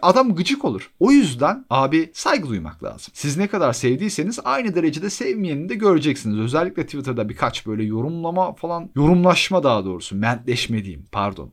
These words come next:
Okudum yani, abi yani gerek yok.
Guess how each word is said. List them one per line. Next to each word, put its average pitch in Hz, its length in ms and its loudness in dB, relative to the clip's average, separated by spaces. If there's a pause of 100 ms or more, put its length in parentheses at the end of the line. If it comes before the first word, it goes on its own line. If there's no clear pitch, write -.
Okudum 180 500 -4
yani, 165 500 2
abi 113 600 0
yani 95 320 -4 (240)
gerek 107 320 -4
yok. - 300 -8